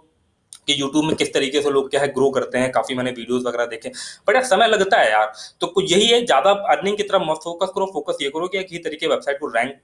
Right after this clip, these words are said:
करवा दें और थोड़ा सा user को value भी provide करें कि हाँ अगर कोई बंदा यहाँ पे आ रहा है तो उसको ज़्यादा से ज़्यादा क्या अपनी website पर सर्विसेज provide करने की कोशिश करो, ठीक है। तो I hope आपको information समझ में आ गई होगी। आज का video भाई मस्त लगा होगा, जो जैसा मैंने पिछले वीडियो में बोला था भाई script दूंगा,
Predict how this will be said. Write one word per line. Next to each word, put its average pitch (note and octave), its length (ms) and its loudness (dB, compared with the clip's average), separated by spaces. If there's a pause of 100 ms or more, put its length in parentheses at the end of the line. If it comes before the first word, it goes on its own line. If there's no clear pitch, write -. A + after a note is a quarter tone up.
करवा C#3+ 260 2
दें F3 100 -2
और E3+ 240 2
थोड़ा D#3 120 2
सा F3 120 -2
user C#3+ 380 -2
को E3+ 160 0
value B2+ 340 2
भी C#3 140 0
provide A2+ 340 0
करें A#2 180 -6
कि B2 60 -4
हाँ B2+ 180 0
अगर C3 80 -6
कोई C3 140 -4
बंदा B2+ 200 -6
यहाँ A#2+ 180 0
पे A#2 120 2
आ G#2+ 160 4
रहा C#3+ 120 4
है G#3+ 80 0 (360)
तो D3+ 60 -8
उसको F#3+ 160 -2
ज़्यादा C#3 300 2
से E3+ 100 -2
ज़्यादा B2 280 4
क्या C#3 160 0
अपनी C#3 160 -6
website A#2+ 360 -4
पर E3+ 60 -10
सर्विसेज A#2 360 -6
provide A2+ 320 -2
करने A#2 220 -12
की D3 120 -12
कोशिश - 300 -16
करो, - 280 -12
ठीक F3 140 -8
है। - 60 -8 (300)
तो C#3 60 4
I C#3+ 180 4
hope G3 200 4
आपको C#3+ 260 2
information C#3+ 440 -4
समझ B2 200 -4
में C3 140 -2
आ A2 80 2
गई B2 160 -4
होगी। C#3+ 360 -6
आज A#2+ 160 2
का C3 120 -4
video A#2+ 260 -4
भाई B2+ 140 -4
मस्त A#2+ 280 -4
लगा A#2+ 120 0
होगा, B2 240 2
जो A#2+ 220 -2
जैसा A#2 240 -2
मैंने A#2 220 -6
पिछले A#2+ 240 -12
वीडियो A#2 200 -10
में A#2 80 -10
बोला A2 140 -2
था B2 100 -8
भाई A#2 140 -2
script C3+ 300 -4
दूंगा, C#3 260 0